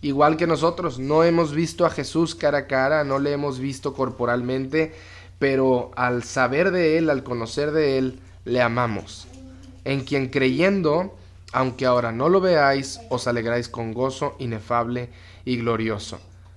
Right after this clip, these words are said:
El, el gozo en medio de las pruebas es un recurso, al igual que la fe, muy valioso.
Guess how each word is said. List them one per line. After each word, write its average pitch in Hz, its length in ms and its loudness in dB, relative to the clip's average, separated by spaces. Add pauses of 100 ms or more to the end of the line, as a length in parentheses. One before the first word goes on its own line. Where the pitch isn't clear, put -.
(480)
El, 151 140 0
el 139 180 0
gozo 190 440 4
en 180 100 2
medio 170 220 4
de 170 100 6
las 151 180 2
pruebas 151 420 4
es 139 160 -4
un 156 120 0
recurso, 151 800 0 (260)
al 127 160 0
igual 131 400 2
que 160 100 0
la 143 140 2
fe, 120 380 -2
muy 127 300 0
valioso. 120 500 -2